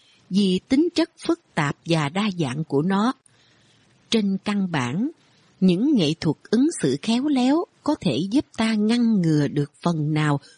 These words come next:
những sự bất an không đáng có. Chẳng hạn như người xưa thường khuyên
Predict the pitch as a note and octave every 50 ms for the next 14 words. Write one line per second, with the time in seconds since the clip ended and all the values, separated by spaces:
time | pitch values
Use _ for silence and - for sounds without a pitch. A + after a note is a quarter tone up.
0 | _ _ - F3+ E3+ D#3+ - B3 C#4 - - - C#3 A2 G3+ B3 C4 - _ _
1 | - G#3 G#3 G3 F#3 - - G#3 F#3+ F3 D#3+ E3+ F3+ G3+ A#3 B3+ - G3+ G3+ G#3+
2 | B3 D#4+ - _ _ _ _ _ _ _ _ _ _ _ _ _ _ _ _ _
3 | _ - D#3+ D#3+ B3 C4 - F#3+ F3 C#3 C3+ E3 G3 A3 A#3+ B3+ A#3 G3 F3 E3
4 | D#3 - - - A#3+ B3 B3 B3+ B3+ - - - - - _ - - G3 F#3+ F3
5 | D#3 E3 E3 - - B3 B3+ B3 B3 B3